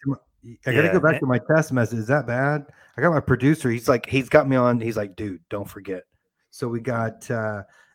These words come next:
Speaker 1: at Wonderful Podcast, at one, D E R F U L podcast, and at Mister Wonderful Official, at M R one, Durful Official. You better know what Durful is. And, uh, you know, we're, we, we, we've,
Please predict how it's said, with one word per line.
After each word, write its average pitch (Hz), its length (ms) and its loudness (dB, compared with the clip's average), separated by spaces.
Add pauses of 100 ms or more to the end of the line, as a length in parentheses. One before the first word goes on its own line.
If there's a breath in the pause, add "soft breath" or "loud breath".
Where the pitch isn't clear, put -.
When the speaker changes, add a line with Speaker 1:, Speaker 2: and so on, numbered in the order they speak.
(140)
Speaker 1:
at 135 380 4
Wonderful 135 380 -2
Podcast, 120 760 -4
at 120 320 -4
one, 127 960 -2
D 131 280 -6
E 131 40 -4
R 120 280 -2
F 117 200 -10
U 117 140 -6
L 107 260 -8
podcast, 110 580 -10 (120)
and 117 300 -4
at 120 260 -6
Mister 117 240 -8
Wonderful 113 340 -8
Official, 110 460 -10 (320 soft breath)
at 113 320 -2
M 117 180 -2
R 107 500 -2
one, 147 420 0 (560 soft breath)
Durful 120 760 -4
Official. 120 600 -6 (100)
You 101 80 -20
better 107 180 -6
know 110 120 -4
what 107 140 -8
Durful 101 420 -8
is. 87 240 -20 (400 soft breath)
And, 113 480 -2
uh, 104 520 -4 (100)
you 120 120 -4
know, 98 160 -6
we're, 113 340 -6
we, 120 280 -2
we, 123 260 0
we've, 120 300 0